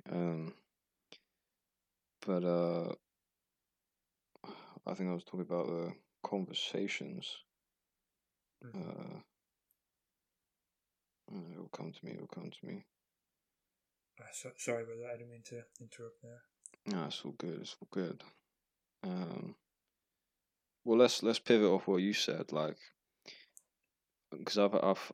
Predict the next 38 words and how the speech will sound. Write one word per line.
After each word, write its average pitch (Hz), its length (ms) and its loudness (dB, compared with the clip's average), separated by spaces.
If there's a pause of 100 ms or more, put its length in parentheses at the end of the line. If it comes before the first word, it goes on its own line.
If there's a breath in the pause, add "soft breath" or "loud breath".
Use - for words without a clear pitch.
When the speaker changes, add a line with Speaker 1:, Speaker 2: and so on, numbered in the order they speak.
Speaker 1:
I've 90 160 0
had - 140 6
a - 40 0
similar 85 360 2
thing 92 380 2
where, 78 280 -2 (1300)
you 190 100 0
know, - 500 4
I, - 160 0
I 101 40 8
was 95 160 4
never 87 240 2
a - 40 -6
big - 200 -2
drinker, - 420 0 (840 loud breath)
but, 85 180 2
uh, - 280 2 (440)
you 107 100 4
know, 80 160 4
when 95 220 4
I 87 80 6
turned 85 320 2
eighteen, 80 560 -2
like - 360 -2 (300)
most 87 260 2
of - 60 -10
us - 140 -6
do, - 380 -4
we're - 120 -4
like, 80 280 -6
"Hmm, 175 360 -2 (180)
I'm 98 80 -6
gonna 98 140 2
see - 160 0
what 78 100 0
the - 60 -4
pub's - 320 0
like." - 320 -2